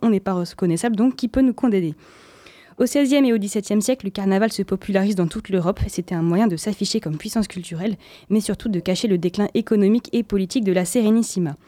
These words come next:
Toute cette subversion a fait peur à bien du monde, par exemple Napoléon Bonaparte, qui n'est pas encore empereur à ce moment, quand il débarque avec les troupes du Directoire en mille sept cent quatre-vingt-dix-sept. Est-ce que vous imaginez des révolutionnaires cachés sous des masques ? Mais quelle horreur !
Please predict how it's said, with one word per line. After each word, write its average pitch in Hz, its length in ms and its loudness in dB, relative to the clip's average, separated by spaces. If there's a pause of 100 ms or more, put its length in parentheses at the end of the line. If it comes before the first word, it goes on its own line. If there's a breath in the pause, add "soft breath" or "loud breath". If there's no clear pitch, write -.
(600 loud breath)
Toute 262 160 -2
cette 233 140 0
subversion 214 440 2
a 214 100 2
fait 196 140 0
peur 214 160 0
à 180 100 4
bien 247 200 4
du 233 100 0
monde, 208 300 2
par 180 100 -6
exemple 165 260 0
Napoléon 214 420 2
Bonaparte, 185 500 -2
qui - 100 -8
n'est 160 100 -4
pas 233 140 0
encore 214 240 0
empereur 180 300 -2
à 156 60 -8
ce - 120 -8
moment, 175 220 0 (320 loud breath)
quand 254 240 0
il 233 80 2
débarque 208 320 0
avec 175 180 -2
les 175 80 0
troupes 220 220 -4
du 202 80 0
Directoire 208 540 0
en 202 60 4
mille 202 160 2
sept 190 140 -6
cent 240 140 -2
quatre-vingt-dix-sept. 185 720 -2 (720)
Est-ce 196 140 -2
que 285 80 2
vous 220 300 2
imaginez 233 420 2
des 190 140 0
révolutionnaires 208 640 0
cachés 262 320 0
sous 233 140 -2
des 190 120 4
masques ? 214 300 2 (340 loud breath)
Mais 190 80 2
quelle 269 300 0
horreur ! 247 560 2